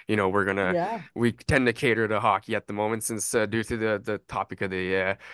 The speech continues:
Speaker 1: of the podcast. But yeah, no, generally, uh, speaking, um, you know, what would you say positive impacts, uh, the P W H L has had on, on women's hockey as a whole? Um,
Speaker 2: Oh,
Speaker 1: maybe
Speaker 2: yeah.
Speaker 1: at,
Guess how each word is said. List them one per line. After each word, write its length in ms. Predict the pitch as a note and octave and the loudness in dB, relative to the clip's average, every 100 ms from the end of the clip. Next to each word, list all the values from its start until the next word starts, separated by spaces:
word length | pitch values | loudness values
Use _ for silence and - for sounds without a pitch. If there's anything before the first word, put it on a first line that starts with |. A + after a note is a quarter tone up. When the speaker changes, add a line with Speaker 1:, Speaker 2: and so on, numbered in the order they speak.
| - | -4
Speaker 1:
of 120 | - | 4
the 80 | B2+ | 4
podcast. 580 | A#2 C3 B2 - G#2+ A2+ | 6 6 4 2 -2 0
But 80 | C3+ | 4
yeah, 160 | D#3 | 6
no, 140 | D#3 D3 | 4 0
generally, 800 | C3 D#3+ F#3+ F3+ E3 D#3 C#3+ C3+ | -2 -2 -2 -2 -2 -2 -2 -2
uh, 140 | B2+ B2 | -4 -4
speaking, 720 | - - B2+ C3 B2 G2+ G#2+ - - - - | -8 -8 -6 -2 -2 -2 -6 -18 -20 -14 -2
um, 640 | A2+ G#2+ G2 F#2+ F#2+ F#2+ - - | 2 4 4 2 0 -4 -6 -2
you 120 | G#2+ | 0
know, 260 | F#2+ G2+ - - - - _ - | 0 -2 -6 -20 -20 -20 _ -4
what 400 | A#2 B2+ G3 - _ _ _ - | 2 4 4 2 _ _ _ -4
would 240 | C#3+ D3+ | 2 2
you 60 | C#3+ | 2
say 300 | - B2+ B2+ | 2 4 2
positive 640 | A#2+ - G#2+ A#2 A2+ F#2+ | 0 0 2 2 -2 -4
impacts, 800 | F2 G2+ - F#2+ E2+ - - - - | -4 -8 -6 -8 -8 -6 -4 -4 -4
uh, 460 | G2+ F#2+ E2+ F2+ F2+ - _ _ - _ _ _ _ - | -6 -4 -4 -6 -10 -16 _ _ -20 _ _ _ _ -6
the 140 | B2+ | -4
P 220 | G2+ C#3 | -2 0
W 300 | A#2+ A2 G#2 G2+ | 2 2 2 0
H 180 | F#2 | 0
L 260 | F#2+ G2 - - | 0 0 -2 -10
has 360 | G#2 G2 G2 | -8 -8 -8
had 300 | G2+ G2+ G2 | -6 -2 0
on, 220 | F#2+ F#2 | 0 -4
on 160 | F2+ F#2+ | -6 -6
women's 240 | F#2+ F#2 | -6 -8
hockey 380 | - G2 F#2 G#2 | -6 -6 -6 -8
as 120 | G2 | -6
a 80 | F#2+ | -6
whole? 520 | G2 - G2 G2 C#3 - | -8 -6 0 2 0 -2
Um, 220 | G2+ F#2 | -4 -2
Speaker 2:
Oh, 0 | |
Speaker 1:
maybe 260 | - E3+ C#3+ | -2 -2 0
Speaker 2:
yeah. 80 | |
Speaker 1:
at, 160 | C#3 A#2 | 2 2